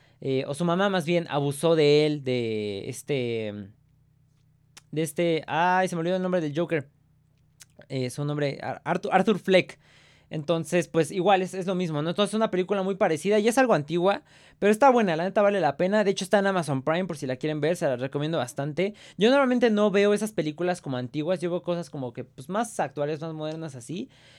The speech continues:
Eh, pero la neta estuvo muy buena, la neta está, está bastante padre, se las recomiendo cien por ciento.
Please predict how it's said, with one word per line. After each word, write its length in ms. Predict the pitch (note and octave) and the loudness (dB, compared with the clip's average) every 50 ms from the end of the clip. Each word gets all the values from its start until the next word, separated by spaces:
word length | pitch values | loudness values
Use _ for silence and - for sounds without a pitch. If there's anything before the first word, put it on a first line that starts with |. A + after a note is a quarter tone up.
| _ _ | _ _
Eh, 300 | - - D#3 D#3+ D#3+ D#3+ - - | -2 2 2 2 2 2 0 2
pero 200 | F3+ F3+ F#3 F#3 | 2 2 4 4
la 140 | F3+ F3+ | 2 2
neta 200 | F#3 G3+ G#3 G#3 | 2 0 -2 -4
estuvo 220 | G3+ - G#3+ G3 F#3 | -4 -2 0 0 0
muy 140 | F3+ F3 D#3+ | 0 -2 -2
buena, 240 | D3 D#3 C#3+ C3+ | -2 -4 -6 -6
la 100 | C3 C#3+ | -8 -8
neta 200 | D3 D#3+ E3+ - | -8 -8 -10 -12
está, 280 | - - - E3 D#3+ D#3 | -6 0 2 2 4 2
está 200 | D3 D3 - D#3 | 2 0 -2 -2
bastante 260 | D#3 D3+ - D#3 D3+ | -2 -2 -4 -6 -8
padre, 340 | D3 - D#3 D#3 E3+ F3 F#3 | -4 -2 0 0 0 0 -4
se 120 | F3+ - | -4 -4
las 160 | C3 B2 A#2+ B2 | -4 -4 -4 -6
recomiendo 420 | C3 - C#3 C#3 C#3 D3 C#3+ C#3 | -6 -4 -4 -4 -4 -4 -4 -4
cien 180 | C#3 - C#3 C3+ | -4 -6 -6 -6
por 140 | - C3 | -6 -6
ciento. 380 | B2 - D3 D3 D3 F#3+ G#3+ C#4 | -6 -6 -6 -2 -2 -2 -2 -2